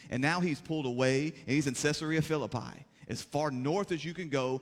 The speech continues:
within the traditional bounds of Israel, as far away from Jerusalem as you can get. He's gone there with the disciples,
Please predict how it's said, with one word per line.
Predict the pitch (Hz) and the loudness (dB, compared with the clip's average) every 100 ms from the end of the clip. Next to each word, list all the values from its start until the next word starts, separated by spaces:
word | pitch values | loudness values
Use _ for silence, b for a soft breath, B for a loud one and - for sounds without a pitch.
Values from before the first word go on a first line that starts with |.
| B | B
within | 123 127 135 | -6 -2 -2
the | |
traditional | 123 123 131 135 165 | -2 0 0 0 -2
bounds | 131 131 139 | 0 0 -2
of | 120 | 0
Israel, | 123 107 113 | -2 -2 -8
as | |
far | - 160 | -4 0
away | 135 127 170 | 0 4 4
from | 180 175 143 | 4 0 -4
Jerusalem | 156 214 247 143 120 120 123 B - | -4 -4 -4 -4 -2 -2 -6 B -4
as | 123 | -2
you | 156 | -2
can | 160 139 | -2 -2
get. | 123 113 | 0 2
He's | 127 120 | 2 0
gone | 143 156 | -4 0
there | 131 123 127 B | 0 0 -4 B
with | 107 - | -10 -6
the | |
disciples, | 127 - 196 196 92 - - | -2 -2 -2 -4 -10 -16 -18